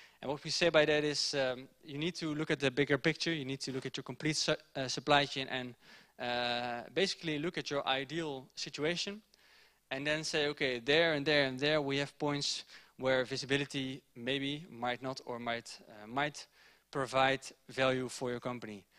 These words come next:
Uh, and then you could say, "Okay, we have a business case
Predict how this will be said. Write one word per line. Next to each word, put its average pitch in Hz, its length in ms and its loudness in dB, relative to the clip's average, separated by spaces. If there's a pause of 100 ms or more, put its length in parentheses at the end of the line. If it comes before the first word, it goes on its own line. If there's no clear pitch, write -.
(420)
Uh, 123 380 0
and 135 200 -6
then 165 380 2
you 139 160 -6
could - 140 -4
say, 147 260 2
"Okay, 123 380 0 (720)
we 135 100 4
have 139 120 4
a 131 40 -10
business 175 320 2
case - 460 4